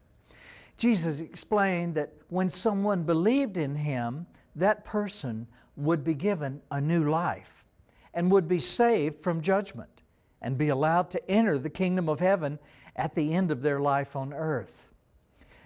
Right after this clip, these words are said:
Now, when you were saved, you gave your life to Jesus Christ. You believed on him. But you didn't just get your ticket to heaven. No, there were other changes also set in motion in your new life.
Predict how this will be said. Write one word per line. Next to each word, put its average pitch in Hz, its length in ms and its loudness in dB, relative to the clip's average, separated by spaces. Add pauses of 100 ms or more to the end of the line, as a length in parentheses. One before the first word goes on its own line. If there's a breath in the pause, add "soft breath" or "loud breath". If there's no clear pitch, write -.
(100)
Now, 196 180 0
when 202 200 0
you 277 200 2
were 269 120 0
saved, 123 760 -4 (180)
you 165 200 0
gave 160 300 -2
your 139 140 -2
life 120 340 -4
to 131 140 -8
Jesus 120 480 -8
Christ. 165 580 -10 (420 soft breath)
You 131 200 0
believed 139 420 0
on 120 200 -6
him. 107 340 -10 (600 loud breath)
But 185 220 0
you 262 160 2
didn't 220 360 -4
just 180 220 -4
get 202 280 -2
your 139 100 -6
ticket - 640 -6 (160)
to 120 160 -4
heaven. 131 640 -2 (440 soft breath)
No, 151 300 0
there 180 160 0
were 175 240 -4
other 240 240 2
changes 117 640 -4 (100)
also 165 460 0
set 139 320 0
in 127 160 -4
motion 127 480 -2 (380 loud breath)
in 113 180 -2
your 113 160 -4
new 120 220 -2
life. 110 500 -4